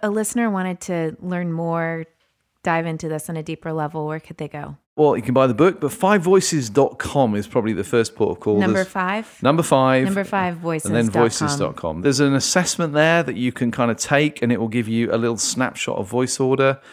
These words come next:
Speaker 2: There's obviously a book you can order where we've unpacked quite a bit more. And we've just basically, um, released a resource called Transforming Team Communication, which is five workshops, ninety minutes each, that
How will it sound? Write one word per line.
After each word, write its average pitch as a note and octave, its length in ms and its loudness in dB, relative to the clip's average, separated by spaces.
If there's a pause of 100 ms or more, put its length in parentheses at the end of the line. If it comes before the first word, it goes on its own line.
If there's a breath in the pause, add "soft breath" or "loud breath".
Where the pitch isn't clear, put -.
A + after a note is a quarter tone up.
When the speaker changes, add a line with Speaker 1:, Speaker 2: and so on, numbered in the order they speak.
(300 loud breath)
Speaker 2:
There's A2 280 0
obviously A2 320 -2
a G2+ 60 0
book B2 420 0
you A#2 80 0
can A2+ 160 -2
order A#2 240 2
where G#2+ 160 0
we've G#2 160 -2
unpacked G2+ 480 -8
quite G2+ 260 -6
a F#2 60 -6
bit F#2 140 -8
more. A2+ 320 0 (280 loud breath)
And C3+ 280 0
we've C#3+ 220 -2
just - 500 -2
basically, F#2+ 840 -4
um, G2+ 300 -4
released A2+ 380 -2
a A2 80 -4
resource G2+ 400 -4
called - 180 -8
Transforming G#2 540 -6
Team G2+ 200 -6
Communication, F#2+ 680 -8
which - 200 -12
is G2 160 -4 (280 loud breath)
five D3 640 -2
workshops, A#2 920 -2 (360 soft breath)
ninety C#3+ 400 2
minutes A#2+ 320 -2
each, F#2 420 -6
that - 240 -4